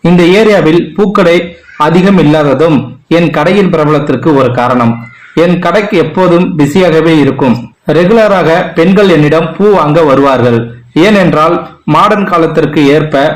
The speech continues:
பல விதங்களில் எனக்கு பூ கட்டத் தெரியும். பூ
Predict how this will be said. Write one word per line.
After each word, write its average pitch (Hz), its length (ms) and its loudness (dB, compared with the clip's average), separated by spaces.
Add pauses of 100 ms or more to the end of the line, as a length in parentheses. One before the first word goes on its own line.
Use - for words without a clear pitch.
(100)
பல 160 140 0 (100)
விதங்களில் 160 680 0
எனக்கு 151 320 -2
பூ 175 160 -2
கட்டத் 170 380 -4
தெரியும். 117 340 0 (400)
பூ 208 80 2